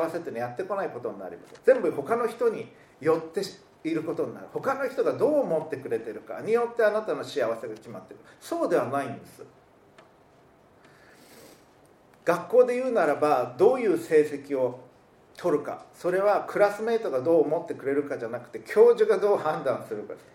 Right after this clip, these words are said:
教授がこれでダブルエーだって言えばダブルエーが来るんです。他の学生たちがすごいなと思ってたとしても、Cだったら何にもならない。あるいは不可になっ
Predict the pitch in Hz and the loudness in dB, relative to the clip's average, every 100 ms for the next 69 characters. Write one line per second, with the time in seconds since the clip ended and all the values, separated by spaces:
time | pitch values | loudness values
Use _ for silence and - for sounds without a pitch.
0 | - - 233 233 214 202 180 170 151 143 | 2 8 8 8 6 2 2 4 4 2
1 | - - - 143 147 190 214 139 110 - | -4 -18 2 4 6 4 4 4 0 0
2 | 143 117 110 117 151 160 110 - 233 185 | 0 0 -2 0 2 2 -2 -4 -2 0
3 | - - - - - 131 156 180 165 160 | -2 -12 -20 -20 -20 -10 -4 -2 -2 -4
4 | - - 151 147 - 170 - 127 113 - | -10 -2 0 0 -2 -4 -4 -10 -12 -12
5 | - 123 185 147 139 143 - 117 120 123 | -8 0 0 0 -4 -6 -6 -8 -8 -10
6 | - 101 113 - 196 151 107 - - - | -14 -14 -14 -10 -8 -6 -10 -14 -12 -10
7 | - 214 127 - - 107 104 113 117 110 | -6 -4 -4 -6 -10 -12 -10 -10 -10 -10
8 | 104 101 104 90 87 - _ _ 143 180 | -8 -8 -10 -14 -20 -20 _ _ 0 2
9 | - - 247 147 113 | 0 0 0 0 -2